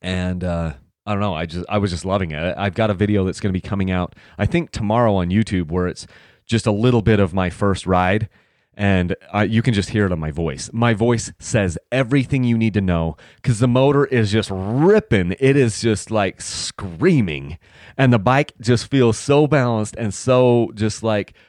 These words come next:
straight and true. And I'm not doing anything technical. I'm just going out there, you know, getting the <laughs> feel of the bike. And I'm just like, "Oh my gosh, this sucker is absolutely incredible." And <clears throat> it, it was really eye-opening, because I had just ridden the Beta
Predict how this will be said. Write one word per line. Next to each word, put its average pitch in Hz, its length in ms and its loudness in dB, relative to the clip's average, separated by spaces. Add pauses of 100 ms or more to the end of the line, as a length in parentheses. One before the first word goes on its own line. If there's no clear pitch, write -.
straight 143 560 0
and 104 160 -2
true. 90 640 0 (640)
And 131 120 0
I'm 139 80 2
not 147 180 0
doing 131 240 0
anything 127 300 -2
technical. 85 420 -4
I'm 101 100 0
just 104 180 -4
going 98 180 0
out 95 120 -2
there, 104 200 -2
you 98 120 -4
know, 92 140 -2
getting 107 260 0
the 87 60 -4
<laughs> 117 180 0
feel 120 280 2
of 101 60 2
the 92 60 0
bike. 107 460 0 (420)
And 113 180 -4
I'm 117 100 -2
just 98 160 -2
like, 87 200 -2
"Oh 95 100 -4
my 78 120 -6
gosh, 71 480 -8 (160)
this 104 180 2
sucker 85 500 -2 (160)
is 80 200 -8 (120)
absolutely 87 1040 -4
incredible." 78 800 -6 (720)
And 101 340 -2
<clears throat> - 20 -20 (300)
it, 131 220 0
it 135 100 2
was 98 220 -2
really 139 460 0
eye-opening, 120 480 0
because 104 260 0
I 113 120 2
had 107 140 0
just 143 260 -2
ridden 120 340 0
the 85 80 0
Beta 98 600 -2